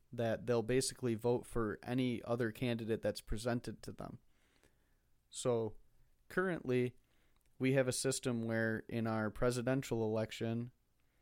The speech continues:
specifically, we always get presented with two options. Any of the third-party candidates never get more than about one percent of the vote, and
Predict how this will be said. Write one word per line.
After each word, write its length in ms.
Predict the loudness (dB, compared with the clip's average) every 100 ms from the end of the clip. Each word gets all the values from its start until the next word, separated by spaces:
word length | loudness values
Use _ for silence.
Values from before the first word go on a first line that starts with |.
| _ _ _ _ _
specifically, 1000 | -14 -2 0 2 0 -4 -2 0 0 -4 _ _ _ _ _ _ _ _ _ _ _ _ _ _ -4
we 160 | 2 4
always 360 | 6 4 2
get 200 | 2 0
presented 420 | 0 0 2 2
with 140 | 0 -2
two 240 | 0 0
options. 640 | 0 -4 -6 -4 -4 -8 -14 -20 _ -4
Any 200 | 0 2
of 100 | 2
the 80 | 0
third-party 600 | 2 0 2 2 2 0
candidates 580 | -2 0 0 0 0 0
never 260 | 0 0
get 300 | 2 0 0 -4 -6
more 220 | 0 0
than 220 | 0 -2
about 320 | 0 0 0
one 180 | 0 -2
percent 400 | -2 0 0 0
of 140 | -2
the 80 | -6
vote, 360 | 4 6 6 2 _ _ _ _ -20 _ _ _ -4
and 600 | -2 0 0 -2 -4